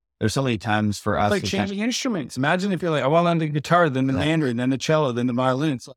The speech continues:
Speaker 2: yeah, you're not a musician 'cause every six weeks you're changing instruments.
Speaker 1: Hundred percent.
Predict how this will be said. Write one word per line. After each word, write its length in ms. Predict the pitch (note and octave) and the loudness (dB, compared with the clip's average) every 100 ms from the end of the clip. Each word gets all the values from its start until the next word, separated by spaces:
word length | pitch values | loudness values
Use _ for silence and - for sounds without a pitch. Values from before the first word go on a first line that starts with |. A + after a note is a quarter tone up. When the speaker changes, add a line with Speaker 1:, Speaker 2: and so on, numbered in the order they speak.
| _ - | _ -4
Speaker 2:
yeah, 160 | C#3+ | 0
you're 200 | C#3 B2 | 0 2
not 220 | A#2+ B2+ C3 | 2 2 0
a 20 | |
musician 540 | B2 A2 D#3+ D3 A#2 | -4 -6 -10 -10 -10
'cause 160 | G#2 A2+ | -12 -12
every 240 | A#2 A#2+ | -10 -12
six 340 | - C3+ A2+ A#2+ | -12 -12 -12 -10
weeks 220 | C3 - | -10 -10
you're 80 | G#2+ | -8
changing 340 | B2 A#2 A2+ | -6 -6 -4
instruments. 640 | D#3+ - A2+ D#2+ - - _ _ _ | -6 -6 -8 -8 -10 -20 _ _ _
Speaker 1:
Hundred 220 | G2+ F#2 F2+ | -2 -2 -2
percent. 320 | F#2 F#2 | -6 -8